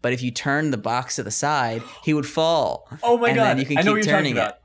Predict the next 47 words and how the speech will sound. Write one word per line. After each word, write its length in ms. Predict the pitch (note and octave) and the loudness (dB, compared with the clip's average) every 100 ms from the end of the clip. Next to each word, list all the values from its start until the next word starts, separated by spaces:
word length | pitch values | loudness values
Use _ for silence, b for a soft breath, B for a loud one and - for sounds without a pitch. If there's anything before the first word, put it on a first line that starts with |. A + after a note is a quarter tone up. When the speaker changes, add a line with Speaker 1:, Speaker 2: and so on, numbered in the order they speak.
| C3+ | -2
Speaker 2:
I 60 | |
know 80 | D#3 | 0
what 40 | F3+ | 0
you're 80 | F3 | 0
talking 220 | F#3 E3 | 0 2
about. 220 | C#3+ A2 - | 0 0 -2
Oh 260 | F3+ F#3 | -2 0
man, 260 | F3 F3+ D3+ | 0 0 0
you 60 | |
could, 120 | C3+ D#3 | 2 2
like, 160 | D3 | 2
Speaker 1:
And 40 | - | 2
Speaker 2:
connect 180 | D#3 | 0
Speaker 1:
you 60 | E3 | 0
Speaker 2:
them 80 | F#3 | 0
Speaker 1:
could, 40 | |
Speaker 2:
together 460 | E3 C#3 C3+ D#3 D#3 | 0 2 4 6 4
Speaker 1:
yeah, 60 | D#3 | 4
you 100 | G3 | 4
Speaker 2:
and 100 | A#2+ | 2
Speaker 1:
can 80 | A#2+ | 2
Speaker 2:
they 60 | - | 2
Speaker 1:
connect 160 | F3 E3+ | 2 0
Speaker 2:
could 0 | |
Speaker 1:
them 120 | F3+ | -4
Speaker 2:
tra-, 120 | - D3+ | -4 0
Speaker 1:
together 300 | D#3 E3+ E3 | 0 2 2
and 80 | D3 | 2
Speaker 2:
like, 160 | C3 | 0
Speaker 1:
they 60 | D3+ | -2
could 60 | |
play 300 | - E3 F3+ | -2 0 2
with 140 | E3+ D3 | 2 0
each 180 | B2+ C3+ | 0 0
other. 200 | G#2+ G2 | 0 2
Speaker 2:
Yes. 600 | F3+ G3 G3 D#3+ - - | 2 4 4 2 -4 -10
I, 200 | A#2+ D3 D3+ | -8 -8 -8
oh, 340 | C3 C#3 C3+ C3 | -6 -4 -4 -6
I 80 | C3 | -10
saw 180 | A#2+ C#3+ | -8 -8
this 180 | C3 - | -8 -8
YouTube 260 | C3 C3 | -6 -6
review 280 | A#2+ A#2 A#2 | -8 -6 -4
of 80 | A2+ | -4
them. 220 | A2 A2 - | -6 -6 -2
<laughs> 760 | D3+ G#3+ - - G3+ - F#3+ | 0 0 -2 2 2 2 -2
Speaker 1:
Yeah. 520 | C#3+ D3 C#3+ B2 G3+ | 0 0 0 0 0